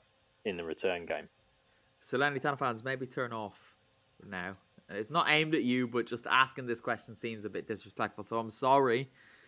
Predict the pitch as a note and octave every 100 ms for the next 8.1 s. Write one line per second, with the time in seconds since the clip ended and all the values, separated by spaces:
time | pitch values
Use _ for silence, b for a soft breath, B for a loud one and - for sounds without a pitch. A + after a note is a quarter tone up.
0 | b b A2+ A#2 A2+ A2 G#2+ G#2+ A2 G2+
1 | G#2 G#2 A2 G2 A2+ G#2 B2+ A#2 G#2 G2
2 | F#2+ A#2+ A2+ b b - C3+ F#3 G3+ G3
3 | F3 E3+ F3 D3 A#2+ C3 B2+ A2 - _
4 | - A2+ A2 G#2+ - A2 G#2 F#2+ F#2 G#2
5 | - G#2+ G2 A2+ A#2 C#3 D3+ D3 - _
6 | _ _ _ _ - B2 B2 B2+ A#2+ A#2
7 | B2 A#2+ A2 - G#2+ G#2+ G2+ G#2+ G#2 G2
8 | -